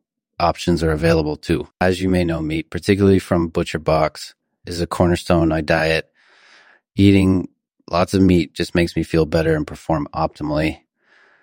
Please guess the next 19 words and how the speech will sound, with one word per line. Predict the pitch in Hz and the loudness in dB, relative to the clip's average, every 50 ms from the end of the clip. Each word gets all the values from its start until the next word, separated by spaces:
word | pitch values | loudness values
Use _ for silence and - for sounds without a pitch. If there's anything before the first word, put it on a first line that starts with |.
| _ _ _ _ _ _ _ - | _ _ _ _ _ _ _ -4
Currently, | - 104 101 98 85 90 98 98 | 0 2 2 2 2 0 0 -2
Butcher | 87 82 101 101 - 101 | 0 0 0 0 0 0
Box | 90 98 92 90 87 - - | 2 2 2 2 0 -4 -6
is | 85 82 | -4 -2
offering | 87 78 - - - 85 85 78 82 | -2 -2 -2 -4 -4 -4 -4 -2 -2
new | 87 90 | 0 0
members | 92 92 85 85 82 85 85 - | 0 0 0 0 0 0 0 -2
a | 80 80 | -2 -2
New | 82 87 90 | -2 0 0
Year's | 85 87 85 82 78 | 2 2 2 0 -2
bundle | - - 85 82 80 80 78 76 78 | -2 -2 -2 -2 0 0 -2 -2 -2
with | 76 73 - - | -4 -6 -6 -4
more | 82 82 80 80 | -2 -2 0 -2
than | 80 78 | -2 -4
seven | - - 85 80 80 78 | -2 -2 -2 -2 -2 -4
pounds | - 82 80 78 78 | -4 -4 -4 -4 -4
of | 73 - | -8 -10
free | - - 85 82 82 | -8 -4 -2 0 2
meat. | 80 80 80 - - | 2 0 0 -2 -4